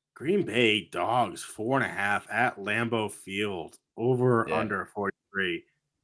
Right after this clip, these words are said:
Speaker 1: Tempted to take Green Bay here. I really am. I am.
Speaker 2: Really?
Speaker 1: Um, probably gonna stay away because I think Dallas is legit. Um, but Green Bay more than a field goal dog at Lambeau is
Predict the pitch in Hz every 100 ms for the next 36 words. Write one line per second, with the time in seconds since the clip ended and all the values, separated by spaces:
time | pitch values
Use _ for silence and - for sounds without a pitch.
0 | _ _ _ _ _ _ _ _ _ _
1 | _ _ _ _ _ _ _ - 156 208
2 | - 120 98 - _ _ _ - - 104
3 | 101 101 101 90 90 87 82 78 - 101
4 | 104 110 104 90 82 - _ - 95 95
5 | 82 - 98 71 - _ _ - 104 98
6 | 98 _ _ - 127 180 180 - 165 117
7 | 110 110 110 104 98 95 95 107 98 98
8 | 98 95 104 98 95 92 95 - _ _
9 | _ _ 95 98 92 92 - 113 107 107
10 | _ _ _ _ _ _ _ _ _ _
11 | _ _ _ _ _ - - - _ 127
12 | 151 131 123 123 127 135 131 107 107 101
13 | 101 113 110 104 95 - 113 113 107 104
14 | 98 95 95 107 101 87 95 98 117 117
15 | 113 104